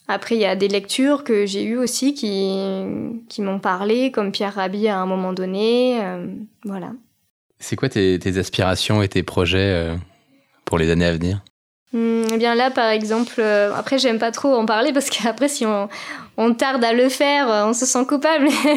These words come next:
Speaker 1: <laughs> Mais, euh, j'aimerais bien, euh, écrire, parce que j'ai sorti un livre en deux mille dix-sept, euh, sur l'obsolescence programmée et depuis, euh, depuis, euh, il s'est passé plein de choses, donc, euh, ça m'a donné, euh, du grain à moudre et voilà, j'ai envie de le partager.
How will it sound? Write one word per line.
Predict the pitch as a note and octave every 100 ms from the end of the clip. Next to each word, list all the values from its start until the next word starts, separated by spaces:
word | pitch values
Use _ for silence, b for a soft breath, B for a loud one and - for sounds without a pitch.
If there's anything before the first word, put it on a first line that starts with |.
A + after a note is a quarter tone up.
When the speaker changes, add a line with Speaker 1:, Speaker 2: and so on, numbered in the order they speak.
| B3
Speaker 1:
<laughs> | G4 C5 F4 D4 A3+
Mais, | A3 A3 G#3+ G#3
euh, | G3+ G3+
j'aimerais | G#3 A3+ A#3 A3+
bien, | A3+ A#3+ A#3+ A3+
euh, | G3+ G#3 G#3 G3+ G3+ G#3 - -
écrire, | A#3+ - F4 G4+
parce | A3 A3 - -
que | B3
j'ai | A3+ G#3+ G#3
sorti | A3+ A3+ -
un | A3
livre | A3+ A#3 A3
en |
deux | G#3 G#3
mille | G#3+
dix-sept, | G#3 G#3+ B3 B3 G#3
euh, | G3 G3
sur | G3 A3
l'obsolescence | G#3+ A3+ A3 A3+
programmée | A3 G#3 G#3 C4 A3+ G3
et |
depuis, | G3+ A3+ A3+ B3 A3+
euh, |
depuis, | G#3+ A#3+ - D4 C4+
euh, | A3 G#3 G3+ A3
il |
s'est | A#3 B3+
passé | D4+ D#4
plein | D4 C#4
de | C4
choses, | C4+ C4+ B3
donc, | A#3+ A#3
euh, | A3 G3+ G#3 B B B
ça | - G#3+
m'a | G#3+
donné, | G#3+ A3 A3+ A3
euh, | G3+
du | G3+ G#3+
grain | G#3+ G#3+
à |
moudre | G#3+ A3 A3
et | F#3+ -
voilà, | - -
j'ai | F#3+ G3+
envie | G3+ G#3
de | G#3
le | G#3+
partager. | G#3+ - G#3+ G#3 A#3+ D4+